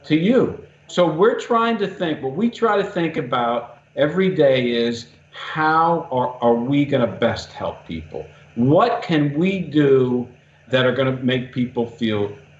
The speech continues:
comfortable, relaxed, refreshed, recharged, whatever? And, and it's funny, uh, Josh, I don't know if you did this on purpose, but the, the, the three business owners on this interview,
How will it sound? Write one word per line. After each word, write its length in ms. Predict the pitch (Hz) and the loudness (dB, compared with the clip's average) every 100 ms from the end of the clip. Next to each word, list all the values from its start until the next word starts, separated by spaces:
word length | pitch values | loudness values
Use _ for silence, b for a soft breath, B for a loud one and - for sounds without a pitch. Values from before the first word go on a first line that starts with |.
| _ - | _ -6
comfortable, 800 | 127 123 - 151 185 208 - - - | -2 0 0 0 2 0 -2 -14 -4
relaxed, 800 | 113 110 113 127 156 202 - - - _ | 0 2 2 2 2 0 -6 -16 -20 _
refreshed, 840 | 117 113 - 127 147 196 190 - - _ | -2 -2 0 2 4 2 0 -10 -20 _
recharged, 920 | 113 123 120 - 139 170 185 185 - - | -4 -2 -2 2 4 4 4 2 -6 -14
whatever? 760 | 127 156 175 196 233 131 92 - b b b b | -2 2 4 4 2 -2 -10 -12 b b b b
And, 440 | 135 160 165 170 - | -2 -2 -2 -6 -14
and 280 | 139 151 165 | -6 -4 -2
it's 240 | 170 165 | -4 -6
funny, 600 | - 180 233 247 196 180 | 0 2 4 2 0 0
uh, 100 | - | 0
Josh, 420 | 147 151 156 - 170 | 2 2 0 0 -2
I 40 | |
don't 80 | 175 | -2
know 80 | 185 | -2
if 120 | 180 | -2
you 80 | 156 | -4
did 220 | 175 165 | -4 -4
this 200 | 165 160 | -4 -2
on 180 | 147 - | -4 0
purpose, 640 | 196 240 - 135 - - b b b b | 0 0 0 -6 -6 -18 b b b b
but 380 | 123 147 143 - 131 | 0 2 2 -4 -8
the, 280 | 139 135 - | -8 -8 -12
the, 340 | 123 135 135 | -6 -4 -6
the 160 | 120 127 | -6 -8
three 340 | - 147 185 160 | -6 0 2 2
business 580 | 123 214 240 240 190 | 2 2 2 0 0
owners 400 | 165 139 135 123 | 0 2 0 0
on 240 | 131 127 127 | 0 0 0
this 380 | 127 120 - 143 | -2 -4 -6 -2
interview, 760 | 139 123 123 127 123 123 120 | 0 0 0 2 4 2 -2